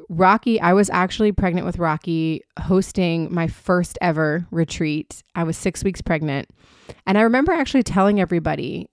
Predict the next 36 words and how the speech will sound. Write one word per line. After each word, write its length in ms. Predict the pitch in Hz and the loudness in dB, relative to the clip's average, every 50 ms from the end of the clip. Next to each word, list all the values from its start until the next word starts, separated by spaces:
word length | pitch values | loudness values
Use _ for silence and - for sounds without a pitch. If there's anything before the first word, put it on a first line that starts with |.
| _ - | _ -16
uh, 360 | - 123 175 170 170 165 160 | -6 -4 -2 0 0 0 0
very 320 | 147 180 185 208 233 240 - | 0 0 2 2 2 2 2
early 380 | 170 165 175 180 175 156 143 | 4 4 4 4 4 2 0
in 100 | 151 156 160 | 0 -2 -2
that 140 | 170 - | -4 -2
pregnancy 480 | - - 160 151 151 147 156 - - 165 | -2 -2 0 0 -2 -4 -6 -4 -4 -2
because 320 | 151 170 147 - 185 160 | 0 0 0 0 2 4
I 140 | 196 196 220 | 4 4 4
just 240 | 208 285 285 - - | 4 2 0 2 2
knew. 380 | 185 175 190 196 - - 180 - _ _ _ _ _ _ - | 4 4 4 2 2 -2 -6 -8 _ _ _ _ _ _ -2
I 120 | - 170 165 | 2 4 6
knew 180 | 170 180 190 | 6 6 8
he 140 | 185 214 233 | 8 6 6
was 140 | 240 233 - | 6 4 4
sticking 280 | - 214 202 - 208 | 2 -2 -2 0 0
around. 560 | 202 185 175 170 170 170 170 170 170 175 165 - - | 0 0 0 0 2 2 0 0 -2 -4 -6 -8 -6
I 140 | 175 165 160 | -4 -2 -2
knew 440 | 165 165 175 175 180 185 190 196 196 - _ _ _ _ _ _ _ - | 0 2 2 4 6 6 6 4 2 0 _ _ _ _ _ _ _ -4
that 140 | - 170 - | -4 -2 0
this 160 | - 185 - | 0 -2 0
is 120 | 214 196 - | 0 -2 -2
what 140 | 202 - 104 | 0 0 0
was 140 | 175 160 | -2 -2
meant 200 | 180 156 156 156 | -2 -4 -4 -4
to 100 | - 170 | -4 -2
be. 260 | 147 - 170 165 160 156 | -2 0 2 2 2 2
And 140 | 156 160 | 0 -2
so 280 | - - 185 165 160 147 | 0 2 4 4 4 4
instead 440 | - 170 165 - - - 196 214 220 | 2 -2 -4 -4 -2 0 2 4 4
of 160 | 247 220 180 | 2 4 4
being 420 | 190 180 175 180 180 170 170 170 | 2 2 4 2 0 0 -2 -4
scared, 540 | 160 - - - 180 160 151 139 143 156 165 | -6 -8 -6 -2 -2 0 0 0 -2 -4 -4
because 300 | - 170 - - 170 - | -6 -6 -4 -4 -2 2
I 100 | 190 190 | 4 4
was 200 | 196 196 170 170 | 6 4 4 2
nervous, 560 | 165 160 160 160 151 143 147 170 - - - | 2 0 0 0 0 -2 -4 -4 -6 -10 -14